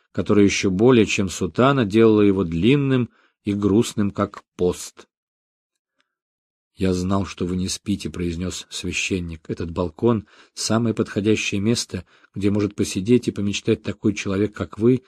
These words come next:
и совсем не годится для того, чтобы навевать сон». «Вы пришли, чтобы исповедать меня в моих тайных желаниях?» шутливо спросил Казанова. «Увы», ответил святой отец, — «скорее уж поведать о своём».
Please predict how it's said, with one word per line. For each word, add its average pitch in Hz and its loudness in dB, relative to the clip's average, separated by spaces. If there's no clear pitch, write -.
и 123 -2
совсем 131 -2
не 117 -4
годится 101 -2
для 90 -4
того, 101 0
чтобы 98 0
навевать 90 -4
сон». 80 -10
«Вы 101 4
пришли, 107 2
чтобы 104 2
исповедать 104 0
меня 104 0
в 98 -2
моих 101 0
тайных 101 0
желаниях?» 131 0
шутливо 101 0
спросил 95 -4
Казанова. 92 -4
«Увы», 104 2
ответил 92 -2
святой 90 -4
отец, — - -8
«скорее 147 6
уж 147 4
поведать 110 4
о 104 -4
своём». 92 -2